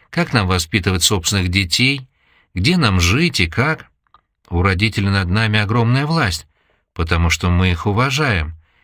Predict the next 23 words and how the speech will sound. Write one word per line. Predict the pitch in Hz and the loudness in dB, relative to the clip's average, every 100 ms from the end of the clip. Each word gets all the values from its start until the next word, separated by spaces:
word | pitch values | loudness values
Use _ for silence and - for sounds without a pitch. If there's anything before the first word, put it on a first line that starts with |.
| _ | _
и | - 107 | -2 -2
боимся | 92 104 117 120 - | 2 2 2 2 2
их | 110 98 | 0 0
неодобрения. | 120 113 139 123 95 82 80 82 _ _ _ _ _ _ _ _ _ | -2 0 -2 0 2 2 0 -4 _ _ _ _ _ _ _ _ _
Кристина | 78 82 - 101 98 101 | -2 -2 0 0 0 0
Оазис | 92 101 - _ _ _ _ | 0 -2 -2 _ _ _ _
расскажет | - 127 - 123 90 85 | -2 0 0 0 -2 -2
потом | 92 90 92 | -2 0 0
Сергею | - 98 90 87 | 0 0 0 0
Глазову: | 90 95 82 87 90 - _ _ _ _ _ | 0 0 0 -2 -4 -8 _ _ _ _ _
«Мой | - 82 95 | -2 2 2
отец | 92 123 104 | 0 0 0
всегда | - 92 95 | 0 2 0
был | 95 98 | 0 -2
упрямым | 98 104 107 107 | -2 0 0 0
человеком. | 98 117 120 131 143 92 80 - _ _ _ _ _ _ | -2 0 0 -2 -2 -4 -4 -8 _ _ _ _ _ _
Я | 90 135 | -2 0
должна | 147 151 127 147 | 0 -2 -2 -2
была | 131 131 | 0 0
выйти | 123 127 131 | 0 0 0
замуж | 113 135 120 110 | 0 0 0 0
за | 131 | 0
мужчину, | 147 127 - 196 185 | 0 0 2 0 0